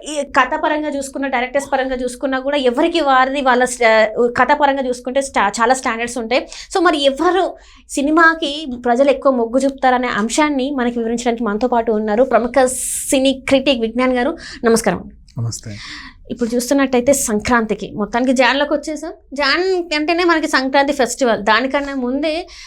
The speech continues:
Speaker 1: ఆ, ఆ, పీపుల్ ఎట్లా అంటే, సినిమా ప్రేక్షకులు వాళ్ళకి ఏంటంటే ఒక పండగ వాతావరణం ఇప్పుడే స్టార్ట్ అయిందని చెప్పుకోవాలి. ఎందుకంటే ఈసారి సినిమా, ఆ, పండగకి ఈ మూడు సినిమాలు వస్తున్నాయి, ఒకటి రెండు కాదు. ఎట్లా అంటే, జాన్ టెన్త్కి రామ్ చరణ్ గారి మూవీ,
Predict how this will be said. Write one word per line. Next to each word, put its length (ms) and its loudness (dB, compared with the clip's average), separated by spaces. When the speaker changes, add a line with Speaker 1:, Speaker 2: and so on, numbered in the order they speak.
Speaker 1:
ఆ, 360 4
ఆ, 200 2
పీపుల్ 240 4
ఎట్లా 220 2
అంటే, 200 2
సినిమా 520 2
ప్రేక్షకులు 580 2
వాళ్ళకి 420 0
ఏంటంటే 300 2
ఒక 180 4
పండగ 420 2
వాతావరణం 320 0
ఇప్పుడే 220 0
స్టార్ట్ 260 -2
అయిందని 220 -4
చెప్పుకోవాలి. 500 -6
ఎందుకంటే 540 -6
ఈసారి 600 2
సినిమా, 680 -4
ఆ, 40 0
పండగకి 440 0
ఈ 200 -4
మూడు 300 4
సినిమాలు 320 -4
వస్తున్నాయి, 360 -12
ఒకటి 240 -6
రెండు 280 -4
కాదు. 360 -4
ఎట్లా 220 -4
అంటే, 380 0
జాన్ 280 -4
టెన్త్కి 360 0
రామ్ 280 2
చరణ్ 160 2
గారి 140 2
మూవీ, 240 -4